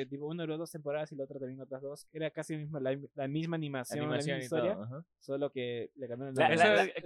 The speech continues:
Speaker 2: la, la que no, la que no he visto es la última, última que sacó Cartoon Network, que Fred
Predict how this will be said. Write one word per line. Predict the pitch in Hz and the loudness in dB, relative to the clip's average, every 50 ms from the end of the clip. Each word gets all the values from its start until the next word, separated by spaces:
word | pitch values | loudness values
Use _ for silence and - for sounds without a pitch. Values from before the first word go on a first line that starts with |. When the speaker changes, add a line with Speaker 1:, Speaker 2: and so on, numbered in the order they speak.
| 170 175 | 4 4
Speaker 2:
la, | - | 6
la | 170 160 165 | 6 2 2
que | 170 170 | 4 2
no, | 175 196 208 190 | 0 0 0 0
la | 165 165 151 | 0 0 0
que | 160 | 0
no | 160 170 | -2 0
he | 185 | 0
visto | 202 220 208 - 220 | 0 -2 -2 -2 -4
es | 220 208 | -4 0
la | 214 202 202 190 - - - | 0 0 0 -2 -4 -6 -6
última, | 202 196 196 190 160 190 190 165 156 | -2 -2 -2 -2 -2 -2 -2 0 0
última | 156 165 156 170 170 165 | 0 0 -2 -4 -6 -2
que | 139 135 131 | -2 -2 -2
sacó | 135 123 117 139 135 | -2 -4 -4 -6 2
Cartoon | - 156 147 139 - 147 139 139 | 2 2 2 4 -2 -8 -6 -4
Network, | 147 147 143 135 143 143 - - | -4 -4 -2 -2 -2 -2 -2 -4
que | 120 113 | -6 -4
Fred | - - 135 139 | 0 2 4 4